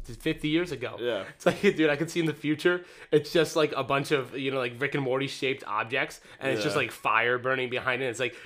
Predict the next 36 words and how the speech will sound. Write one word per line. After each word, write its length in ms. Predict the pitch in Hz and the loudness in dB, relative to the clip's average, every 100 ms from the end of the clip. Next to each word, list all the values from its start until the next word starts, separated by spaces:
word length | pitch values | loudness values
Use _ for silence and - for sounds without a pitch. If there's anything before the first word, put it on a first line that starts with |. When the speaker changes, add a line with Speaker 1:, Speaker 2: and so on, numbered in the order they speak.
| - | -8
Speaker 2:
"The 80 | 135 | -6
day 320 | 127 156 190 | -2 2 2
we 140 | 147 | 2
ran 300 | 135 123 165 | 2 2 4
Speaker 1:
Yeah. 100 | 170 | 4
Speaker 2:
out 80 | 175 | 4
of 80 | 165 | 2
Szechuan 600 | - 160 175 156 143 113 | 0 -2 2 0 0 -2
packets." 600 | 127 117 110 98 - 190 - | -6 -6 -8 -8 -6 -6 -6
<laughs> 60 | - | 4
Speaker 1:
I 120 | 160 | 6
could 120 | 175 | 6
see, 140 | 156 196 | 8 8
like, 180 | 175 151 | 8 6
Rick 260 | 139 143 | 2 2
and 100 | 127 | 2
Morty 260 | 127 135 135 | 2 2 2
running 380 | 117 117 113 120 | 0 -2 -2 -2
away 300 | 113 110 113 | -2 0 -2
from 220 | 113 117 | -6 -10
an 100 | 110 | -8
angry 400 | 104 110 110 113 | -8 -8 -8 -8
crowd, 500 | - 104 98 101 117 | -8 -8 -6 -4 -2
and 220 | 104 113 | -2 -4
they 100 | 110 | -4
just 200 | 107 110 | -6 -8
have 320 | - 104 104 | -6 -4 -4
all 240 | 104 101 101 | -4 -6 -6
the 80 | 104 | -8
Szechuan 520 | 104 101 110 107 101 | -10 -10 -6 -6 -6
with 180 | 98 98 | -12 -8
them, 180 | 110 117 | -8 -8
and, 120 | 107 | -8
like, 220 | 98 101 | -8 -6
they're 160 | 110 107 | -6 -6
like, 220 | 104 | -8